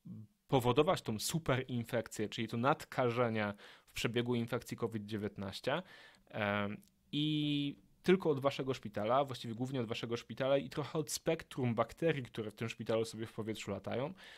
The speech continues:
będzie zależało, który z tych leków będzie lepiej włączyć. Czasami to zależy też po prostu od preferencji danego oddziału. Także, e, z tym was dzisiaj zostawiam.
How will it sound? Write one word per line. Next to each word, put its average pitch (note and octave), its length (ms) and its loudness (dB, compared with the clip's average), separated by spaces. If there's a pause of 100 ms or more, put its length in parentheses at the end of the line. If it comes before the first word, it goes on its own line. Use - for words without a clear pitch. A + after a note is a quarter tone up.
(120)
będzie D#3+ 280 2
zależało, C3+ 500 4
który C#3 300 -2
z B2+ 60 -8
tych - 200 -8
leków A#2 360 -2
będzie G#2+ 240 -2
lepiej G#2+ 300 0
włączyć. G2 480 -8
Czasami B2+ 300 -4
to B2 100 -10
zależy G#2+ 260 0
też A2 140 -4
po G#2+ 120 -6
prostu A2 280 -6
od G#2+ 80 -6
preferencji G2+ 760 -6 (440)
danego G#2+ 400 2
oddziału. F#2+ 500 -4 (380)
Także, C#3 520 4 (160)
e, A#2+ 40 -4
z - 160 -8
tym F#3+ 160 4
was B2+ 180 4
dzisiaj A#2+ 260 -4
zostawiam. A#2 600 -4